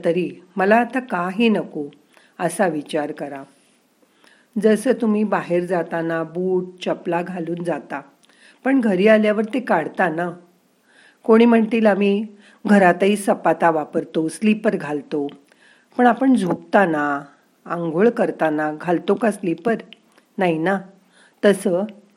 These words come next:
सगळं बाजूला काढून टाका. मनावरची ओझी उतरवून टाका. आरामात बसा. आपले दोन्ही खांदे उचलून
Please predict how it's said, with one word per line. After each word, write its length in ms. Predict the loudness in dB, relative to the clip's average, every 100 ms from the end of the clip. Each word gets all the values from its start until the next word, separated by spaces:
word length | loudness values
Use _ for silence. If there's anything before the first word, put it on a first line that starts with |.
| -2
सगळं 600 | 2 2 -2 -2 2 4
बाजूला 480 | 4 0 -2 -2 0
काढून 400 | 0 -4 -4 -6
टाका. 340 | -4 -8 -8 -16 -16 _ _ _ _ _ _ _ _ _ _ _ _ _ _ _ _ _ _ _ _ -2
मनावरची 640 | 2 4 4 0 -2 -4
ओझी 380 | -2 -2 -2 -4
उतरवून 500 | -4 -4 -4 -2 -4
टाका. 360 | -6 -8 -12 -14 -18 _ _ _ _ _ _ _ _ -8 0
आरामात 540 | 2 4 2 2 0 -2 -10
बसा. 340 | -10 -8 -8 -10 _ _ _ _ _ _ _ _ _ _ _ _ _ _ _ _ _ _ _ _ _ _ _ _ _
आपले 360 | -12 -6 -2 0
दोन्ही 760 | 2 2 2 2 2 4 2 -2 -8
खांदे 540 | 0 2 2 2 0 -6 -20 _ _ _
उचलून 600 | -2 0 0 2 2 0